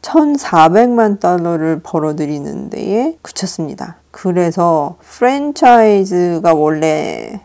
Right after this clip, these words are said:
계획은 다섯 편 정도가 제작되기로 계획이 됐던 걸로 알고 있어요.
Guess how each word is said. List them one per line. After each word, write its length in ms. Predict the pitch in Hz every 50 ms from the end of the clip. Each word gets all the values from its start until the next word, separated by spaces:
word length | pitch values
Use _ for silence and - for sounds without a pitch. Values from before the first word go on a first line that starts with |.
| _ _
계획은 1080 | - - - 202 170 175 180 185 190 190 185 180 165 156 165 185 208 233 254 277 320 320 - _ _ _ _
다섯 480 | - - - 185 180 180 262 269 269 -
편 720 | - 320 277 269 254 247 240 233 226 220 214 208 202 196 190
정도가 500 | - 156 156 156 156 151 147 151 147 143
제작되기로 1120 | - - 147 143 156 156 - _ - 147 139 143 147 143 147 151 156 160 151 139 135 - - _
계획이 460 | - - 196 170 175 175 175 160 160
됐던 420 | 160 - 175 - - - 175 165 156
걸로 220 | 156 151 147 147
알고 220 | 143 139 143 143
있어요. 720 | 143 - - - - - 170 196 247 254 175 139 - -